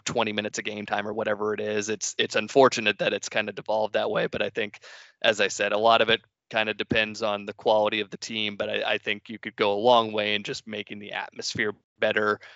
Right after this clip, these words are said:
just by doing the beer sales. I, I, and I'm not also one of these, I think one of the big talking points, you know, at least when John Currie was athletic director, was making everything family friendly, man. Like,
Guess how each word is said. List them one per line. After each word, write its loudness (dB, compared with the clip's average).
just 0
by 2
doing -6
the -14
beer -4
sales. -2
I, -4
I, -4
and -2
I'm 2
not 4
also 0
one -6
of -10
these, -10
I -6
think -6
one -2
of -6
the -8
big 2
talking 0
points, -2
you -12
know, 0
at -2
least -4
when -8
John 2
Currie 0
was -4
athletic 0
director, -2
was -10
making -4
everything -6
family -2
friendly, 0
man. -4
Like, 0